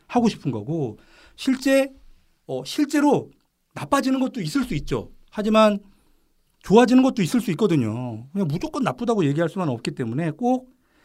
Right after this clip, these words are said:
그런 걸 바뀌기 전에 가입해야 되는 것들을 뭐 이렇게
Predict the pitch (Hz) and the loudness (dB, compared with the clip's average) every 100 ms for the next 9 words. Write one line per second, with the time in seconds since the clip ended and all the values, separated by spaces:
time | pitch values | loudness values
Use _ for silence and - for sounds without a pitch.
0 | _ - 151 170 165 - - 196 175 151 | _ -6 -2 0 -2 -4 -8 -6 -2 0
1 | 175 170 127 143 175 160 156 131 127 143 | -2 -4 -6 -4 -4 -2 -4 -4 -4 -2
2 | 233 254 _ _ _ _ _ 110 113 110 | -2 -4 _ _ _ _ _ -8 -8 -6
3 | 117 110 | -8 -10